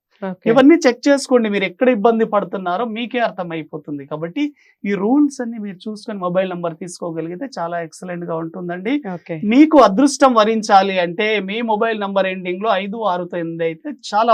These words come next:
Speaker 2: బాగుంటుంది.
Speaker 1: రైట్. So అదండి విషయం. మొత్తానికి మన మొబైల్ నంబర్‌ను ఒకసారి, ఆ, రీచెక్ చేసుకోవాలి. నా మొబైల్ నంబర్‌తో సహా నేను కూడా ఒకసారి చూసుకోవాలి.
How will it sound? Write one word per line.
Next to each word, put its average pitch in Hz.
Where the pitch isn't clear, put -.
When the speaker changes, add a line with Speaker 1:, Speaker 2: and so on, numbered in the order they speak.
Speaker 2:
బాగుంటుంది. 135
Speaker 1:
రైట్. 156
So 208
అదండి 220
విషయం. 226
మొత్తానికి 208
మన 202
మొబైల్ 220
నంబర్‌ను 240
ఒకసారి, 208
ఆ, 175
రీచెక్ 208
చేసుకోవాలి. 156
నా 165
మొబైల్ 170
నంబర్‌తో 170
సహా 175
నేను 190
కూడా 202
ఒకసారి 190
చూసుకోవాలి. 160